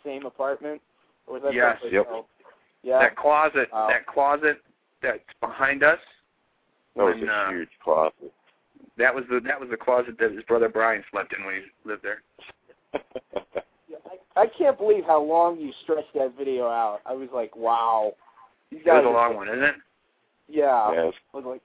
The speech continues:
Speaker 1: "These guys are really forcing it." <laughs>
Speaker 2: We're, we're, yeah, we're, we were trying to sell you everything we could.
Speaker 1: <laughs>
Speaker 2: Yeah.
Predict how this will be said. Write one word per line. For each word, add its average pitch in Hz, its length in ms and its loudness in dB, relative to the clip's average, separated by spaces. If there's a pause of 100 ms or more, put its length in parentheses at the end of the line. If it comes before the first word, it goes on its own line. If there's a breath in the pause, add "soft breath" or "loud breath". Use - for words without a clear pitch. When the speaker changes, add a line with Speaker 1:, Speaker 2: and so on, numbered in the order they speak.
(160)
Speaker 1:
"These 165 180 -10
guys 180 180 4
are 135 100 -2
really 165 480 0
forcing 156 440 -2
it." 131 200 -10 (300)
<laughs> 233 600 8
Speaker 2:
We're, 135 240 0
we're, 151 360 6
yeah, 131 240 6
we're, 143 280 2
we 147 120 -4
were 165 80 0
trying 147 200 -2
to - 80 -14
sell 143 140 2
you 139 100 0
everything 139 280 -2
we 123 80 -4
could. 127 360 0 (600)
Speaker 1:
<laughs> - 0 -
Speaker 2:
Yeah. 117 760 0